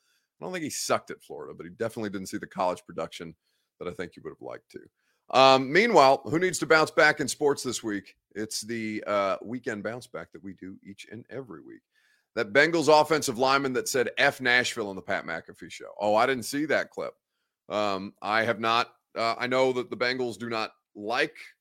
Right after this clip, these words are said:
uh, I know, what was it, Ted Karras, who was on, uh, who was in that game flipping people the bird while he walked to the tunnel after beating the Titans here in Nashville this past regular season. Um, Big Dog says he says the Titans need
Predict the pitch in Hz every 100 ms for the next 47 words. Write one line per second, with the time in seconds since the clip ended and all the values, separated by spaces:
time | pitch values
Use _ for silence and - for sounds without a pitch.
0 | - 113 107 101 - 113 127 131 - 147
1 | 131 101 - 143 135 - 117 135 160 -
2 | - _ _ _ _ _ 139 143 127 143
3 | 147 147 151 131 - 131 131 131 139 131
4 | 98 131 131 135 120 - 143 147 131 123
5 | 139 135 120 95 123 127 120 113 110 117
6 | 117 117 107 123 120 117 113 104 127 120
7 | 113 - 120 113 117 - _ _ _ _
8 | - 127 117 117 117 - 120 113 113 -
9 | 117 117 120 120 123 117 135 127 123 143
10 | - _ _ _ - 117 113 107 127 135
11 | 127 117 131 110 120 - 107 104 - 113
12 | 104 98 92 95 87